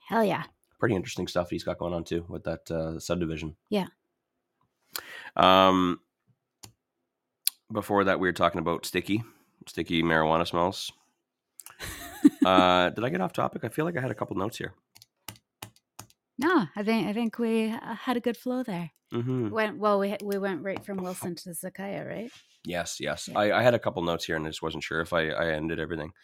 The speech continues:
Speaker 1: Hmm.
Speaker 2: that we were talking about. Um, congrats to, uh, to Wilson on, on winning the coffee. Um, oh, hey, speaking of winning things, um, obviously we talked about Ryan winning the, the free, uh, one month of mentorship. Um,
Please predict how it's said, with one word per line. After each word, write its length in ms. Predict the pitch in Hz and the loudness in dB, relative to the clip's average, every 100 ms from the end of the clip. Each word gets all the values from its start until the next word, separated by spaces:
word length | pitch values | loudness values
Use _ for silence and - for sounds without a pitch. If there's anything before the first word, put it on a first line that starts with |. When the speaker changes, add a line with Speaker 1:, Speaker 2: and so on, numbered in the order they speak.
| - | -14
Speaker 1:
Hmm. 180 | 214 165 | -12 -10
Speaker 2:
that 80 | 87 | -4
we 120 | 82 | -2
were 100 | 80 | 0
talking 300 | 78 76 85 | 2 2 2
about. 340 | 76 78 78 - - _ - | 0 -2 -4 -10 -16 _ 2
Um, 640 | 87 87 87 82 80 80 - _ _ _ _ _ _ _ _ _ _ _ _ _ _ - - _ - | 6 8 6 4 0 -4 -10 _ _ _ _ _ _ _ _ _ _ _ _ _ _ -14 -14 _ -14
congrats 500 | 98 90 87 90 - | -8 -6 -6 -8 -10
to, 280 | 92 87 85 | -6 -4 -4
uh, 160 | 82 | -6
to 140 | 71 85 | -6 -8
Wilson 300 | 82 85 92 | -8 -8 -8
on, 160 | 85 | -6
on 240 | 69 82 85 | -6 -8 -6
winning 160 | 85 | -6
the 80 | 78 | -6
coffee. 380 | - 80 - 107 - - - - - - | 0 0 0 -6 -10 -20 -20 -20 -18 -2
Um, 440 | 104 104 101 104 - | 4 6 6 2 0
oh, 180 | 143 110 | 2 2
hey, 200 | 90 107 | 0 -6
speaking 260 | - 131 135 | -4 -4 -2
of 80 | |
winning 180 | 95 87 | -2 -4
things, 340 | 80 78 - - | -6 -8 -10 -8
um, 300 | 87 85 85 | -4 -4 -2
obviously 300 | 87 87 87 | -2 -2 -4
we 60 | 85 | -2
talked 200 | 87 87 | -2 -2
about 180 | - | -4
Ryan 360 | 80 80 80 80 | -2 -2 -2 -4
winning 220 | 80 80 | -4 -4
the, 360 | 82 78 73 - | -4 -4 -4 -8
the 80 | 82 | -12
free, 420 | - 87 80 80 - _ | -8 -4 -2 -4 -12 _
uh, 200 | 80 78 | -10 -8
one 240 | 80 82 | -6 -4
month 200 | 80 78 | -4 -4
of 60 | 80 | -6
mentorship. 440 | 80 80 78 80 - _ _ _ _ _ | -8 -8 -8 -8 -8 _ _ _ _ _
Um, 540 | - 82 80 78 78 | -8 -6 -6 -6 -8